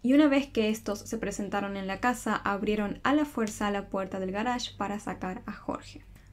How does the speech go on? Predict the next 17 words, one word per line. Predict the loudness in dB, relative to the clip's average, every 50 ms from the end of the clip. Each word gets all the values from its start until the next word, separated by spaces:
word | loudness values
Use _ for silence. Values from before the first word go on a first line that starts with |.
| -20 -6 0
Cuando | 4 6 8 8 8
abrieron | 6 4 4 4 4 4
la | 2 2 2
puerta, | 0 0 0 2 2 2 2 0
descubrieron | -2 -4 0 2 2 4 4 4 4 4 2 0 -2 0
que | 2 2 2 2 2 -2
Jorge | -2 4 4 4 4 4 2 0 0
se | 0
encontraba | -2 -2 -4 -2 0 2 2 2 2 2 0
acostado | 0 0 -2 -6 -6 -6 -2 2 4 6 8 8
en | 8 6
el | 6 4
piso | 2 0 0 2 0
del | 2 2
garage | 0 0 0 0 0 -2 -2 -2
boca | -2 0 0 -2 -2 0 0 0 2
abajo | 4 4 2 2 -2 -6 -8 -8